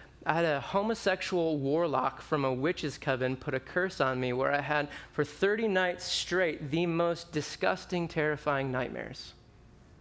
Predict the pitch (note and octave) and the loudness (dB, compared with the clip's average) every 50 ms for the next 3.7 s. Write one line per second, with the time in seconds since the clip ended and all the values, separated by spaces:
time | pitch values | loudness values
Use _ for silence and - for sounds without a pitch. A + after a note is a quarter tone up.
0 | - - - - - - - - - - - - - - - D#3+ F3 - - - | -20 -20 -20 -20 -20 -20 -20 -20 -20 -20 -20 -20 -6 -2 -2 0 0 -2 -4 -4
1 | - F#3+ F3+ G#3+ G#3+ - - A#3+ A3+ - G3+ F#3+ F3 D3+ C#3+ D#3 G3 G#3 D#3+ - | 0 2 2 0 0 0 0 0 0 2 0 0 0 0 0 0 0 0 0 -2
2 | - - - - - - - - - C#3+ - - - A3 A3 A#3 A#3+ A#3 G#3+ G3+ | -6 -12 -16 -18 -18 -20 -10 -6 -6 -6 -4 0 2 2 4 4 2 2 2 2
3 | G3 G#3 G3+ G#3 - - G3 G3+ F#3+ E3 D#3 D3+ D#3+ E3 | 2 2 0 -2 -2 0 2 2 2 2 2 0 -2 -4